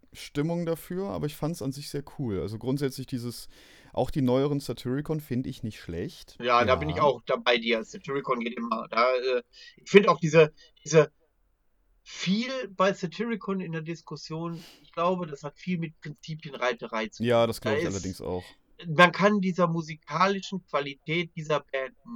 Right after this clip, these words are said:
Speaker 2: nichts absprechen.
Speaker 1: Ja.
Speaker 2: Wenn ihr allein das aktuelle Album ist, wenn man sich das dreimal, das hat so viel Tiefgang, das muss man sich zwar dreimal anhören, aber wenn man's dreimal gehört hat, ist man doch voll drin. Das ist
Speaker 1: Das
Speaker 2: doch
Speaker 1: hat auch eine ganze Menge Wucht, das neuere Zeug,
Speaker 2: Ja,
Speaker 1: finde ich.
Speaker 2: mega.
Speaker 1: Und, äh, der Song ist zwar auch jetzt schon was älter, aber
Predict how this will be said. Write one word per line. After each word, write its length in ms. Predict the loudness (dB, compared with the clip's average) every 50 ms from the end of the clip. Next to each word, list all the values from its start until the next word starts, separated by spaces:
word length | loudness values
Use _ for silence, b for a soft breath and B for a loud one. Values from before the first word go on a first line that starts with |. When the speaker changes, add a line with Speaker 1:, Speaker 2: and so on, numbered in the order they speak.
| -12 -12 -10 -8 -4 -2
Speaker 2:
nichts 400 | -2 -2 -2 -6 -14 _ -20 -20 _ _
absprechen. 440 | -10 -8 -8 -8 -10 -8 -4 -4 -2
Speaker 1:
Ja. 140 | -2 -4 -6 -4
Speaker 2:
Wenn 140 | -6 -2 2
ihr 200 | 4 2 2 2 b b b b b b
allein 380 | -2 2 4 4 4 2 -2 -10 -20 _ -20 _ _ _ _ _ _ _ _ _ -16 -6
das 220 | -6 -4 -4 -4
aktuelle 440 | -6 -4 2 2 4 4 4 2 2
Album 360 | 2 2 2 2 2 -2 -6 -6
ist, 160 | -12 -12 -10
wenn 240 | -12 -8 -6 -2 -2
man 140 | -2 -2
sich 100 | -2 -4
das 180 | -6 -6 -8 -8
dreimal, 360 | 0 2 2 2 2 0 -2 -6 -10 -14
das 140 | -8 -6
hat 140 | -6 -6 -6
so 140 | -6 -8 -8
viel 200 | -4 -4 -4 -4
Tiefgang, 460 | -4 -4 -6 -6 -6 -6 -8 -6 -4
das 120 | -4 -4 -4
muss 140 | -8 -6 -6
man 100 | -6 -6
sich 100 | -6 -10 0
zwar 140 | 0 0
dreimal 340 | 0 2 -2 -2 -2 -4 -6
anhören, 220 | -4 -2 -2 0 0
aber 160 | 0 0 0
wenn 80 | 0
man's 240 | 0 0 -2 -4 -8
dreimal 240 | -8 -6 -6 -4 -2
gehört 240 | 0 -2 -2 -2 -6
hat, 180 | -12 -18 _
ist 140 | _ -20 -20
man 80 | -16 -16
doch 120 | -16 -16 -14
voll 180 | _ -12 -10
drin. 320 | -6 -4 -4 -4 -4 -8 -14 -18 _
Das 160 | -18 -18 -16 -18
ist 140 | -18 -10 -6
Speaker 1:
Das 60 | -2
Speaker 2:
doch 80 | -2 -2
Speaker 1:
hat 100 | -2 -2
auch 140 | -2 -4 -2
eine 100 | -2 0
ganze 320 | 2 0 0 0 -2 -2
Menge 340 | -2 -2 -2 -4 -4 -6 -4
Wucht, 460 | -6 -6 -4 -6 -10 -12 -14 -10 -10
das 140 | -10 -10 -8
neuere 340 | -8 -6 -6 -6 -6 -8 -10
Zeug, 220 | -10 -10 -4 0
Speaker 2:
Ja, 160 | 2 2 2
Speaker 1:
finde 260 | 0 -4 -8 -8 -8 -6
ich. 80 | -2
Speaker 2:
mega. 300 | -2 -2 0 0 -2 0
Speaker 1:
Und, 320 | 0 2 4 4 4 2 0
äh, 340 | 0 0 2 2 2 0
der 220 | 0 0 -2 -2 -2
Song 220 | -2 -4 -4 -4
ist 100 | -4 -6 -6
zwar 120 | -6 -4
auch 160 | -4 -4 -4
jetzt 120 | -6 -8 -8
schon 160 | -8 -8 -8
was 140 | -8 -8 -8
älter, 380 | -8 -6 -6 -6 -6 -8 -10 -8
aber 140 | -8 -10